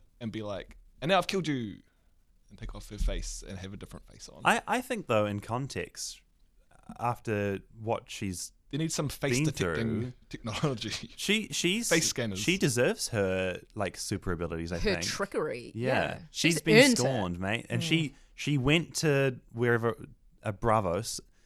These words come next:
Speaker 2: and stayed there for too many seasons and learnt all that stuff. And now we're seeing, now we're
Speaker 1: I'm
Speaker 2: understanding why we, like, committed to that.
Speaker 1: I just fear we're gonna get a lot of storytelling shortcuts where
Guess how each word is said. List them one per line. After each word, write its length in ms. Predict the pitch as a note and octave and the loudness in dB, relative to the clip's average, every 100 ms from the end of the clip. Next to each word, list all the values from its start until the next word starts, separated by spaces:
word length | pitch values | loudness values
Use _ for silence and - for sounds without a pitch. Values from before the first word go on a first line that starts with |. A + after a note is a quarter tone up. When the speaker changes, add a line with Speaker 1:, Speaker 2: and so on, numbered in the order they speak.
| _ _ G#2+ | _ _ -8
Speaker 2:
and 120 | G#2+ | -4
stayed 420 | - B2+ C3 C3 | 0 4 4 4
there 160 | A#2 A2 | 2 2
for 180 | - | -2
too 320 | F#2+ - - D3 | -6 -4 -2 0
many 200 | C3 G#2 | 2 0
seasons 600 | G2+ F2 E2+ G2 - - - _ _ _ | 0 -2 -2 -4 -6 -10 -14 _ _ _
and 160 | G#2+ G#2+ | 0 2
learnt 440 | A2+ B2 C3+ - | 2 2 0 -4
all 140 | G2 G#2+ | -2 -2
that 200 | G2 - | -2 -4
stuff. 440 | - D#2 G#2 - | -4 -4 -6 -8
And 140 | - B2+ | -2 4
now 220 | C3 C3 | 6 6
we're 100 | C3 | 4
seeing, 520 | C3 C#3+ A#2+ A2+ A#2+ B2 | 2 0 0 -2 -2 0
now 160 | B2 | 2
we're 60 | B2+ | 4
Speaker 1:
I'm 60 | |
Speaker 2:
understanding 420 | B2 B2 A#2+ A2 G2+ | 2 2 0 0 2
why 180 | G#2 | 2
we, 140 | G2+ G2 | 2 0
like, 240 | F#2 - - _ _ _ _ - | -2 -4 -18 _ _ _ _ -6
committed 380 | A2 G#2 G2+ E2 | 0 2 0 -2
to 100 | E2 | -8
that. 300 | E2 - _ - | -10 -12 _ -6
Speaker 1:
I 80 | D#3+ | -4
just 220 | E3+ - | -2 -4
fear 320 | - C3 B2 | -6 -4 -4
we're 100 | A#2 | -6
gonna 160 | A2+ A2+ | -8 -8
get 200 | A2+ - | -10 -10
a 80 | A2 | -10
lot 120 | A2+ | -10
of 100 | G#2+ | -6
storytelling 600 | - - A#2 A2+ G#2+ G2 | -6 -4 -4 -6 -6 -8
shortcuts 760 | - - A2+ - - - - F#2+ | -8 -8 -8 -10 -12 -12 -12 -8
where 320 | G2 G2 | -8 -8